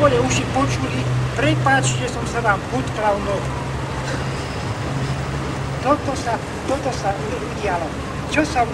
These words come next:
urobil ja ako nositeľ <laughs> lásky a dobra, a ktorý som už nastúpil už pred desiatima rokmi na tran-, transcendentálnu meditáciu a rôzne duchovné cesty, až cez profesora Ignatenka,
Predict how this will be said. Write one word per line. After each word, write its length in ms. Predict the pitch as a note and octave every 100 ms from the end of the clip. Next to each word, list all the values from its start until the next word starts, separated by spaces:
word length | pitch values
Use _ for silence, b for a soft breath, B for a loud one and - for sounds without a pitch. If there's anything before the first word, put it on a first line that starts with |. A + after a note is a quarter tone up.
| - B3+
urobil 280 | A#3+ G#3+ F#3+
ja 160 | A#3
ako 300 | A#3 A#3 A3 G#3+ - - - - - - - - - - - - - - -
nositeľ 440 | C#4+ C#4 C4+ A#3+ G3 -
<laughs> 180 | A#3 A3+
lásky 320 | A#3 A#3 C4
a 100 | A#3 F3
dobra, 400 | G#3+ F#3+ F#3+ G3+ G#3 - - - G3+
a 80 | A#3+ A#3+ - - - - - - - - - -
ktorý 220 | - B3 A3
som 160 | A#3
už 140 | A3 G#3+
nastúpil 460 | A#3+ - A#3 A#3 G#3
už 100 | -
pred 160 | G#3+ -
desiatima 480 | A#3+ B3 A3 A3 G3
rokmi 300 | G#3 - A3
na 80 | F#3+
tran-, 160 | A#3 B3+ - G3+ -
transcendentálnu 800 | A3+ A#3 A3+ A#3+ G#3 G#3 A3 G#3+ G3+
meditáciu 560 | G3+ - G#3 G3+ - G#3
a 80 | G3
rôzne 240 | C4+ A3+ F#3+
duchovné 400 | - - G3 F3 D#3+
cesty, 320 | - - - - - -
až 100 | G3+ G#3
cez 160 | - - - - -
profesora 420 | A#3+ A#3 - G#3+
Ignatenka, 680 | F3+ - A3+ G#3 A3+ A3 G#3+